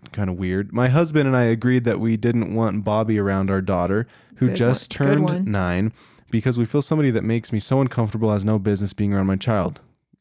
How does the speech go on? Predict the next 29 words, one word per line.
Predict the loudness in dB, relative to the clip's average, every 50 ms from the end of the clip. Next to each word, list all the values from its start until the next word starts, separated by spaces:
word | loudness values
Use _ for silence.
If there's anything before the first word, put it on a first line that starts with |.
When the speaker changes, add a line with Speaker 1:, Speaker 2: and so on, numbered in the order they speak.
| _ -2
Speaker 1:
Uh, | 2
Speaker 2:
Well, | 2 4 4 4 4
Speaker 1:
good | 2 0 2
call, | 0 2 2 4 2
I'd | 2 0 0
say. | 0 -2 -2 0 -2
Speaker 2:
you | -4 -2
know, | -2 -2 -4 -4
I | -4 -6 -4
think | -4 -6 -4 -4
that's | -4 -6 -6 -8
a | -8
great | -8 -6 -8 -8 -10
choice. | -10 -12 -12 -12 -12 -10
Speaker 1:
Since | -2 -2 -2 0 2
making | 2 2 2 2 2 2
our | 2 2
decision, | 0 0 -2 0 0 0 2 0 0 0
it's | -2 -2 -2 -2
understandably, | -2 0 0 0 0 0 0 2 2 2 2 2 0 0 0 0
it | 0 2 2
understandably | 2 2 0 0 0 0 2 2 2 2 2
has | 2 2 0 0
caused | -2 0 0 0 0 0
some | 0 2 2
issues | 2 2 2 2 2 2 2 2 2
with | 2 2 0 0 -4
his | -6 0 0 0 2 0 0
family. | 0 2 2 2 0 -2 -6